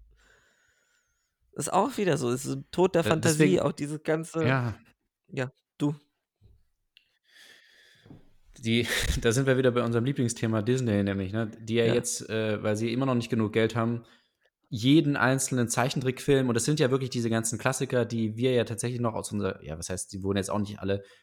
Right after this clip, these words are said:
Speaker 2: zu unserer Zeit, aber zumindest sind wir mit denen aufgewachsen. Äh,
Speaker 1: Aber
Speaker 2: hier
Speaker 1: einige
Speaker 2: irgendwie,
Speaker 1: habe ich schon
Speaker 2: äh,
Speaker 1: im Kino gesehen. Noch ein paar.
Speaker 2: Ja, stimmt, eigentlich schon, ne? Ja.
Speaker 1: Ja.
Speaker 2: Oder zumindest
Speaker 1: Also
Speaker 2: sind wir
Speaker 1: so
Speaker 2: damit
Speaker 1: Mulan
Speaker 2: aufgewachsen,
Speaker 1: habe ich
Speaker 2: weil
Speaker 1: noch im
Speaker 2: irgendwie
Speaker 1: Kino gesehen.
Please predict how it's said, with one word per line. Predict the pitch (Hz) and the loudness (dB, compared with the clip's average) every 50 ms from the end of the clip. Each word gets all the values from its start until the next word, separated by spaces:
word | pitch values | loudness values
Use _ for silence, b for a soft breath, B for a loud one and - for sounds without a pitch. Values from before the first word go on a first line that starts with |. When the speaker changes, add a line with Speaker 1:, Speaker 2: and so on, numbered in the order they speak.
| b b b | b b b
Speaker 2:
zu | - 120 | -10 -6
unserer | 104 107 107 104 | -2 -2 -2 -2
Zeit, | - - 110 113 117 113 - | 0 2 2 2 2 2 0
aber | 80 92 95 92 92 b b b b b | -2 0 0 -2 -4 b b b b b
zumindest | - 113 117 123 117 113 - - | -4 0 2 2 2 0 -2 -2
sind | 113 113 | -2 0
wir | 113 | 0
mit | 110 107 | 0 0
denen | 113 107 101 | -2 0 0
aufgewachsen. | 98 117 - 123 110 113 110 - - 120 113 113 113 - - - _ _ _ _ _ _ _ _ _ _ _ _ _ _ _ _ - - - | -2 -2 -2 -2 -2 -2 -2 -2 -4 -4 -4 -6 -6 -10 -16 -20 _ _ _ _ _ _ _ _ _ _ _ _ _ _ _ _ -18 -8 -4
Äh, | 104 95 | 0 0
Speaker 1:
Aber | 95 95 - | 0 0 0
Speaker 2:
hier | 104 101 | 2 4
Speaker 1:
einige | - 143 | 4 6
Speaker 2:
irgendwie, | 175 185 202 190 185 180 | 6 6 4 4 4 6
Speaker 1:
habe | 175 175 170 175 | 6 6 4 4
ich | 165 - | 2 2
schon | 95 92 143 151 | 4 4 4 4
Speaker 2:
äh, | 151 | 4
Speaker 1:
im | 151 147 | 2 0
Kino | - - 170 151 139 127 123 | 0 2 4 6 6 6 6
gesehen. | 127 117 117 120 113 117 131 135 _ _ _ _ _ _ _ _ _ _ _ _ _ _ - | 4 0 0 0 -2 -2 -4 -8 _ _ _ _ _ _ _ _ _ _ _ _ _ _ -4
Noch | 117 127 127 | -2 -2 -2
ein | 131 127 | -2 -2
paar. | - - 64 - 135 - _ _ _ _ _ _ _ | -2 0 0 0 -2 -6 _ _ _ _ _ _ _
Speaker 2:
Ja, | - 110 107 | -2 -2 -2
stimmt, | - - 147 120 101 - | 0 0 -2 -2 -2 -4
eigentlich | - 107 113 - | -6 -6 -6 -6
schon, | - 117 98 90 | -6 -6 -6 -6
ne? | 98 113 120 - _ _ _ - | -6 -8 -10 -12 _ _ _ -6
Ja. | 98 92 92 92 - _ b b b b b b b b b b b b b b b b _ - | -6 -6 -6 -8 -14 _ b b b b b b b b b b b b b b b b _ -4
Speaker 1:
Ja. | - 131 113 - | -2 -2 0 2
Speaker 2:
Oder | 110 110 104 | 2 0 2
zumindest | - 139 139 135 | 2 2 2 4
Speaker 1:
Also | 135 | 4
Speaker 2:
sind | 151 | 4
wir | 139 | 6
Speaker 1:
so | 120 131 | 6 6
Speaker 2:
damit | 135 135 | 8 8
Speaker 1:
Mulan | 135 131 131 131 131 139 156 180 190 196 | 8 8 8 8 8 8 6 6 4 4
Speaker 2:
aufgewachsen, | |
Speaker 1:
habe | 190 196 208 | 4 4 4
ich | 202 202 | 4 4
Speaker 2:
weil | |
Speaker 1:
noch | 202 196 208 | 4 2 0
im | 208 208 208 | 0 0 0
Speaker 2:
irgendwie | |
Speaker 1:
Kino | 202 202 190 190 185 | 0 0 2 0 0
gesehen. | 180 175 - 175 175 175 | 0 -2 -4 -4 -4 -6